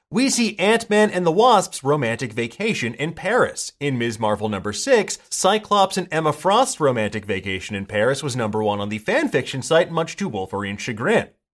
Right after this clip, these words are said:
This Endgame recap video is full of familiar faces, even including Okoye, Pepper Potts as Rescue, and Valkyrie. Behind Hawkeye is a doodle of Goose, Captain Marvel's adorable pet Flerken,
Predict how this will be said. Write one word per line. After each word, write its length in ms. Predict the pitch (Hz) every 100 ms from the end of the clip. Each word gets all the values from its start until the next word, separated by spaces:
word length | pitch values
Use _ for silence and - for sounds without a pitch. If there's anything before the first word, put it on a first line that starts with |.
| _
This 240 | 202 262 -
Endgame 500 | 226 247 214 226 202
recap 460 | 240 277 202 202
video 320 | 202 190 196 190
is 240 | 202 208
full 360 | - 196 185 151
of 140 | 143
familiar 420 | 156 113 104 107
faces, 560 | 110 113 127 - 104 -
even 300 | 170 165 151
including 380 | 131 127 117 95
Okoye, 680 | 101 - 214 220 214 214
Pepper 280 | 147 139 127
Potts 340 | - 131 131
as 200 | 117 107
Rescue, 540 | 98 247 - - 127 -
and 220 | 147 185
Valkyrie. 640 | 147 170 208 208 123 87 _ _ -
Behind 300 | 127 139 131
Hawkeye 460 | - 147 147 160 170
is 180 | 147
a 80 | 143
doodle 320 | 110 107 107
of 160 | 101 101
Goose, 340 | - 247 214
Captain 340 | - 170 - 143
Marvel's 360 | 135 135 131
adorable 400 | 120 104 101 101
pet 280 | 101 107 -
Flerken, 520 | 180 220 226 233 220